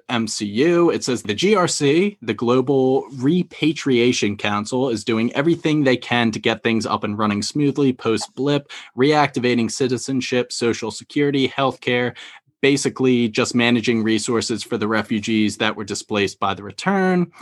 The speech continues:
Um, Sam then says, you know, "I get that the G R C is here for that, but why are you two here?" And they say, you know, "The G R C can provide resources, but we need to keep things stable, i e stifling all of these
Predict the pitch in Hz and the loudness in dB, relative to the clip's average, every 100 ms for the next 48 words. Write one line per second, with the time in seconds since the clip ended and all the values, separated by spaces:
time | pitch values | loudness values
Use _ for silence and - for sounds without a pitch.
0 | - - - - 107 107 107 - 135 123 | -20 -20 -12 0 2 2 0 2 2 4
1 | 120 117 113 113 113 107 135 101 104 113 | 2 0 0 0 0 0 2 2 2 2
2 | 127 - 110 107 110 - 123 120 113 110 | -2 0 2 2 0 -4 -6 -2 0 0
3 | - 117 110 160 131 117 107 98 107 113 | -2 -4 0 0 0 0 -2 -2 0 2
4 | 110 123 208 - 123 110 117 113 110 107 | 2 2 0 2 0 0 0 2 0 0
5 | 110 104 110 110 120 95 101 113 127 139 | -2 -2 -2 0 2 0 -2 -2 0 0
6 | 123 147 123 - 110 131 110 107 107 139 | 0 0 -2 -2 -6 -2 0 2 2 0
7 | 226 208 143 123 120 117 110 127 110 127 | 0 2 2 0 0 -2 0 -4 -2 2
8 | 127 127 113 110 - 117 107 110 101 92 | 4 4 0 -4 -4 -4 -4 -4 -4 -6
9 | - 135 123 110 101 95 98 - - - | -4 0 2 0 -4 -6 -8 -10 -20 -20
10 | - 131 120 110 120 113 110 104 - - | -4 0 0 0 -2 0 0 0 -4 -10
11 | - 139 117 131 120 110 110 117 104 113 | -2 0 0 0 0 0 0 -2 -2 0
12 | 110 107 104 101 - | 2 2 0 -2 -4